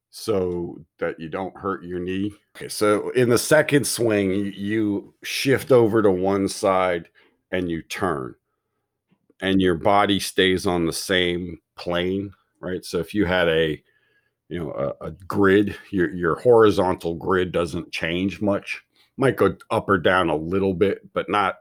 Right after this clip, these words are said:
you know, you're, you're basically staying on one plane. The third swing, <clears throat> it uses a, a vertical plane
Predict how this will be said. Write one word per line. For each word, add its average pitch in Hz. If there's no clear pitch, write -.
you 92
know, 85
you're, 87
you're 80
basically 98
staying 82
on 80
one 82
plane. 92
The 98
third 156
swing, 98
<clears throat> -
it 131
uses 104
a, 98
a 95
vertical 120
plane 82